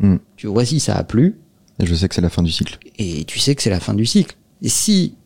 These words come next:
Speaker 2: ça a plu, que les commentaires sont bons, que les vues sont bonnes, et cetera, bah, en fait, euh, c'est une indication.
Speaker 1: Hmm.
Speaker 2: Si ça a pas plu, euh, bah, c'est une autre forme de data qui va changer ton processus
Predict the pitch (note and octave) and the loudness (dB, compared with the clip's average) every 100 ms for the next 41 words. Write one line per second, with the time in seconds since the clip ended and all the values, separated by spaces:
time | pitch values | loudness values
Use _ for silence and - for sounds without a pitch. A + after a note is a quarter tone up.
0 | - - A2+ A#2 D3+ D3+ C#3 A#2+ A2+ C3 | -8 0 0 0 2 4 4 0 0 2
1 | A#2+ B2+ - C#3 C3+ C#3 A#2+ A2+ B2 A#2+ | 2 0 0 2 2 2 2 0 0 0
2 | B2+ B2+ B2 F#2+ - - G#2 F#3 - _ | 2 2 2 0 -6 -2 0 0 -2 _
3 | _ _ _ _ - E2 D#2 C3 E3+ - | _ _ _ _ -8 -4 -2 0 -2 -4
4 | _ _ _ _ _ _ - - A#1 A1+ | _ _ _ _ _ _ -20 -14 -12 -10
5 | A1+ - A2 - A#2 G#2+ G2+ A2 C#3 C3+ | -8 -2 -2 0 2 2 2 0 -2 2
6 | G#3 C3 G#2 G2 G2+ - E3 D#3+ C3+ - | 0 0 0 2 2 -2 -2 -4 -4 -6
7 | F2 - G2+ G2 - C3+ G#3+ - - G#2+ | -4 -2 -2 0 4 4 2 -2 -6 -2
8 | F#2+ C#2+ G#1 - - - G2 - G#2+ G#2 | -2 -2 -6 -6 -4 -2 -4 -6 -6 -4
9 | G2+ C3 D3+ - G#2 - C3+ B2+ G2+ F#2 | 0 0 0 -2 -4 0 0 0 -2 -2
10 | F#2 - D#3 G#3 - G#2+ G#2 G#2+ - - | -2 0 2 2 -2 -6 0 0 -2 -12
11 | - - A#2+ G#2+ D3+ C#3 G#2+ - - C#3+ | -4 0 2 4 2 2 0 -2 -4 -4
12 | - F#3 - | 0 0 0